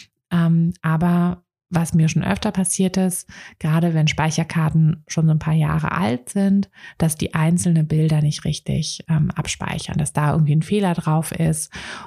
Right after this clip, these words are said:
Und ja, wenn's gerade das Bild ist, ne, was, was dann am Ende, <laughs> ähm, das schönste Bild des Shootings hätte sein sollen, dann ist es natürlich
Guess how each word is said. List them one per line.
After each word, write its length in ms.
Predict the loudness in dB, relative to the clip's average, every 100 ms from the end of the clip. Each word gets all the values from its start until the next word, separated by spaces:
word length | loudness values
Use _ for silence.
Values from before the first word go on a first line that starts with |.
| -10
Und 600 | 0 2 4 4 2 -4 _
ja, 320 | 0 2 2
wenn's 220 | 2 0
gerade 400 | 0 0 2 2
das 360 | 0 0 0 -2 -2
Bild 360 | 0 0 0
ist, 420 | -2 -2 0 0
ne, 320 | 2 2 2 0
was, 320 | -2 -2 -4
was 180 | -2 -2
dann 180 | 2 2
am 120 | 2
Ende, 480 | 2 2 2 2 -2 -6 -12
<laughs> 240 | -10 -6
ähm, 400 | 0 2 4 2
das 200 | 0 0
schönste 360 | 2 2 0 -2
Bild 320 | 0 0 0
des 120 | -2
Shootings 400 | -2 -2 0 0
hätte 200 | 0 0
sein 340 | 2 2 4 4
sollen, 340 | 4 4 2
dann 140 | 2 0
ist 120 | -2
es 60 |
natürlich 460 | -2 -2 -4 -6 -10